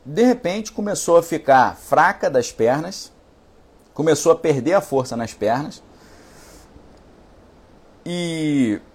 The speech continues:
ao ponto que ela não conseguia mais andar. Ela parou de andar.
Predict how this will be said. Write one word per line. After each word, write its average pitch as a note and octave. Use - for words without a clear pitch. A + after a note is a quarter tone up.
ao F#3
ponto E3
que G#3
ela F#3
não F#3+
conseguia F#3
mais F3+
andar. C#3+
Ela G2+
parou A2
de A2+
andar. B2+